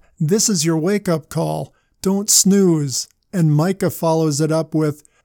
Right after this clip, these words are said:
"Who is like me? Who even comes close?"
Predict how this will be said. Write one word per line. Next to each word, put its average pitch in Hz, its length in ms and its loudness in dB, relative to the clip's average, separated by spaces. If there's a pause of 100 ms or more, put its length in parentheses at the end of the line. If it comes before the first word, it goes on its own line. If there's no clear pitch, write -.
"Who 220 220 0
is 180 160 2
like 170 300 -2
me? 170 380 0 (300)
Who 214 180 -2
even 180 300 0
comes 147 440 -2
close?" 175 720 -4